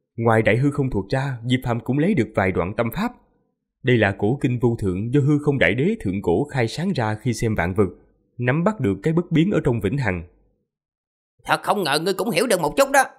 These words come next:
Speaker 2: không giống như là mấy tên muốn học trộm bí điển vô thượng của ta.
Speaker 1: Chó mực chớp chớp đôi mắt rồi nói:
Speaker 2: Ngươi nghe cho kỹ nè, ta sẽ đọc cho ngươi một đoạn trong Hắc Hoàng Kinh của ta.
Speaker 1: Tốt, ta rửa tay lắng nghe.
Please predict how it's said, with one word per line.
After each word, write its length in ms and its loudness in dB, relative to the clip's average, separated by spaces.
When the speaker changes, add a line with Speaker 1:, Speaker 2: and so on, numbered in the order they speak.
Speaker 2:
không 220 0
giống 160 0
như 80 -4
là 140 2
mấy 200 0
tên 180 -2
muốn 160 0
học 200 -2
trộm 200 -2
bí 140 0
điển 240 0
vô 100 2
thượng 220 -2
của 80 -2
ta. 300 -2
Speaker 1:
Chó 140 4
mực 220 2
chớp 160 6
chớp 140 0
đôi 120 6
mắt 240 -2
rồi 140 4
nói: 280 2
Speaker 2:
Ngươi 180 0
nghe 160 2
cho 140 2
kỹ 180 4
nè, 280 -2
ta 100 0
sẽ 120 -2
đọc 180 -6
cho 80 0
ngươi 140 0
một 200 -4
đoạn 200 0
trong 120 -2
Hắc 140 -4
Hoàng 240 -2
Kinh 160 -4
của 80 2
ta. 260 0
Speaker 1:
Tốt, 340 4
ta 140 2
rửa 180 2
tay 120 6
lắng 160 2
nghe. 180 2